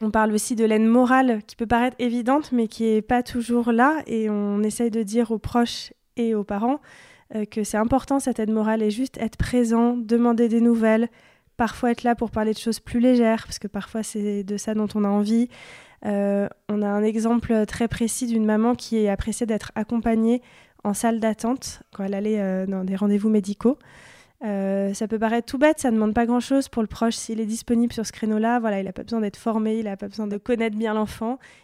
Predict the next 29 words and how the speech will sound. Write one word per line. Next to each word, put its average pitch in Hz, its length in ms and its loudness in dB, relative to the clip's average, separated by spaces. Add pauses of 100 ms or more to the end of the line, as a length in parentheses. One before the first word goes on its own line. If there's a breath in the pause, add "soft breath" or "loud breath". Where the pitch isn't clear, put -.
mais 214 140 0
juste 233 400 -4 (100)
être 226 220 -4
là 233 180 2
parce 220 300 -2
que, 233 80 -4
euh, 226 260 2
la 202 140 0
salle 208 180 -4
d'attente, 214 460 -2
euh, 202 160 -2
ça 190 200 -8
peut 214 120 -6
être 220 160 -4
un 208 80 -4
moment, 202 420 -2
euh, 190 320 -4
un 196 120 -4
peu 214 160 -2
lourd 214 260 0
à 208 100 0
porter 208 380 -6
pour 220 180 -8
le 208 140 -2
parent 202 280 -4
qui - 140 -12
peut 208 120 -6
être 202 120 -4
seul. 190 300 -8